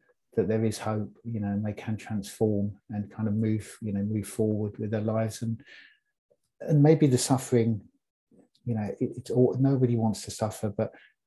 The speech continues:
you know, coming out of the other side, you know, maybe there is, you know, personal growth, you know, per, you know, the acceleration of that coming out of the other side of things like trauma and,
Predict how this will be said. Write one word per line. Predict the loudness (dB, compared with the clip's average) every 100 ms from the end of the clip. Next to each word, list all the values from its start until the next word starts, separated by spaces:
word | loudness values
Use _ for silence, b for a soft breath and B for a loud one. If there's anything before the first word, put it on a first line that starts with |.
| -4
you | -2
know, |
coming | -2 4 6 6
out | 4 0
of | -2
the | 0
other | 0 -2
side, | -4 -4 -2 -2
you |
know, | 0
maybe | 4 4 4 2
there | 2 0
is, | 0 -2 -10 -8
you | -6
know, | -6
personal | -6 -6 -4 -6
growth, | -2 -2 -4 -8 -20 b b b _ _ -6
you | -6
know, | -6
per, | -4 -4 -4
you | -6
know, | -8 -12 -18 -12
the |
acceleration | -10 -4 -2 0 -2 -4 -6 -4
of |
that | -4 -6 -12 _ -20 -18
coming | -10 -6 -4
out | -4 -6
of |
the | -2
other | -2
side | -4 -4 -4 -6
of | -8
things | -8 -8
like | -10 -10
trauma | -6 -2 0 -2 -4
and, | -10